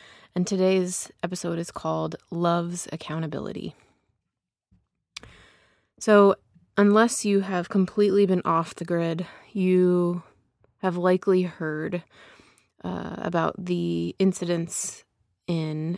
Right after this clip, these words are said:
Charlottesville, Virginia, that occurred yesterday, uh, August twelfth. There was a white supremacist rally, and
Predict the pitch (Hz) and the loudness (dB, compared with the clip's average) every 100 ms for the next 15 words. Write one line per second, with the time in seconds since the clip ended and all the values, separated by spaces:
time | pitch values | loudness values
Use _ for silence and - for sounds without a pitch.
0 | - - 165 165 160 - 160 175 160 - | -8 -8 -4 -4 -8 -8 -8 -6 -8 -6
1 | 165 165 185 175 - - 165 170 - - | -6 -6 -6 -8 -10 -8 -8 -8 -10 -10
2 | - 165 170 165 - _ _ _ _ _ | -10 -8 -6 -8 -10 _ _ _ _ _
3 | _ _ - - - 196 - _ - 170 | _ _ -20 -16 -14 -16 -18 _ -10 -8
4 | - - - - - - - - - - | -8 -12 -18 -18 -14 -4 -4 -4 -12 -20
5 | _ _ _ _ _ _ _ _ _ _ | _ _ _ _ _ _ _ _ _ _
6 | - - - _ _ _ _ _ _ - | -20 -20 -20 _ _ _ _ _ _ 2
7 | 196 190 185 180 180 175 165 165 180 180 | 6 8 6 4 0 -2 -2 -2 2 2
8 | 180 - 180 - 175 175 - 165 185 165 | 2 -2 -8 -2 0 0 -4 -8 -6 -4
9 | 147 156 160 165 160 - 156 156 147 151 | -2 -2 -2 -4 -8 -16 -12 -8 -8 -8
10 | 147 160 170 | -8 -8 -10